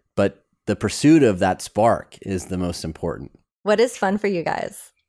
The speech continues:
Speaker 1: Hacking away on a golf course is fun for me.
Speaker 2: <laughs> How about you, Johnny?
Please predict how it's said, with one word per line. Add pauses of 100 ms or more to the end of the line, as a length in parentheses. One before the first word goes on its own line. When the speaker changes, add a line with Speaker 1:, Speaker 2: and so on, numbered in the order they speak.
(160)
Speaker 1:
Hacking
away
on
a
golf
course
is
fun
for
me. (420)
Speaker 2:
<laughs>
How
about
you,
Johnny?